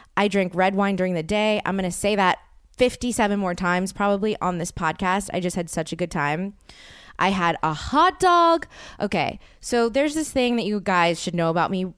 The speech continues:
right now. You know, I go, I go through phases with things. And right now, I've always loved hot dogs. Like, that's what I love about,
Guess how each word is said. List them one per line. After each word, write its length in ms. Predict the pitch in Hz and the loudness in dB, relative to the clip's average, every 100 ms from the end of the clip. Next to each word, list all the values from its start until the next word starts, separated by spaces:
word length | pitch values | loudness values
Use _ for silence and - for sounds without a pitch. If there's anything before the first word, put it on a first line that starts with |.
| - | -12
right 280 | 185 185 165 | 0 0 2
now. 320 | 170 160 170 226 240 _ _ _ - | 0 0 0 -2 -8 _ _ _ -4
You 60 | |
know, 100 | 294 | 0
I 120 | 330 | 2
go, 140 | 294 285 | 4 4
I 100 | 262 | 4
go 160 | 262 320 | 2 2
through 160 | 320 | 0
phases 500 | 277 254 233 190 185 | -2 -2 -2 -2 -4
with 140 | 170 170 | -6 -6
things. 460 | 104 85 196 - - - - - - | -6 -6 -8 -10 -16 -20 -20 -20 -8
And 520 | 214 208 196 196 202 - | -2 0 2 0 -4 -6
right 240 | 202 208 | -2 -2
now, 680 | 202 190 190 190 196 214 240 - _ _ _ _ - | 0 0 2 2 2 0 -2 -8 _ _ _ _ -2
I've 220 | 233 240 | 0 4
always 340 | 254 254 247 | 4 4 2
loved 160 | 190 170 | -2 -2
hot 160 | 170 | -4
dogs. 560 | 151 151 147 170 - - - | -2 0 -2 -4 -14 -16 -12
Like, 140 | 196 180 | -8 -2
that's 340 | 226 220 - - | -2 -2 -10 -6
what 160 | 214 | 0
I 80 | 220 | 2
love 160 | 196 185 | 2 0
about, 320 | 175 170 - | 0 -2 -4